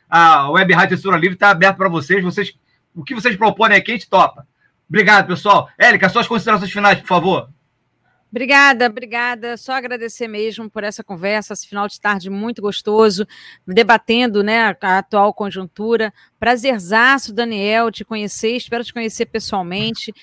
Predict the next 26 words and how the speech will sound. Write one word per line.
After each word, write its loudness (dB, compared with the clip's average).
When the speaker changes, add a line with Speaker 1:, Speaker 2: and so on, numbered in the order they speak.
Speaker 2:
né, -6
te -20
convido -6
aqui -6
pra, -2
pra -4
caminhar 0
junto, -10
junto -10
comigo -6
também, -4
junto -12
com -14
o -8
meu -4
grupo -6
que -12
você -6
já -4
conhece -6
aí -4
da -4
uerj. -4
A -14
gente -8
tem -6